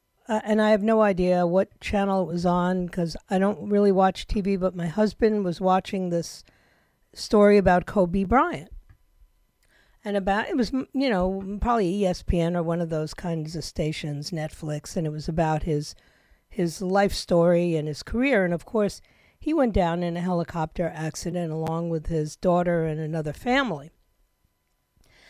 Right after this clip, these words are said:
And at the end of that show, after watching it, I went to bed ahead of my husband. He was still,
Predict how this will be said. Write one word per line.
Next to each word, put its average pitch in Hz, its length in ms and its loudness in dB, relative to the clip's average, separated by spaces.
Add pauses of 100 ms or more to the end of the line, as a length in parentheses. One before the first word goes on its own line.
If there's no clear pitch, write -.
(200)
And 240 140 -2
at 226 120 2
the 226 160 0
end 339 220 -2
of 196 160 0
that 180 280 0 (180)
show, 190 560 2
after 175 340 -4
watching 202 540 -2
it, 147 200 -16 (720)
I - 20 -4
went 262 240 2
to 302 80 2
bed 180 360 0
ahead 196 320 -2
of 175 180 -4
my 160 180 -6
husband. 151 420 -4
He 180 80 -4
was 180 120 -6
still, 151 640 -6